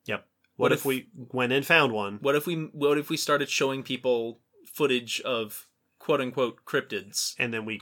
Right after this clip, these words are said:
Speaker 1: kidnapped it from its island of native people who manage, uh, once again,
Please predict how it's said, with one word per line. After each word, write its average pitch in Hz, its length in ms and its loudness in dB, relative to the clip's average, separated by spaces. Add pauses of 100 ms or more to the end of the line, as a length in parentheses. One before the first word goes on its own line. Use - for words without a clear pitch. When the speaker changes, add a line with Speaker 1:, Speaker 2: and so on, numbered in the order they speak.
Speaker 1:
kidnapped 139 600 0
it 160 140 -2
from 139 220 -4
its 127 180 -2
island 123 640 0 (260)
of 120 420 0 (340)
native 123 500 2
people 120 460 -2 (420)
who 127 540 2 (140)
manage, 143 880 4
uh, 135 280 4 (120)
once 127 240 0
again, 120 460 2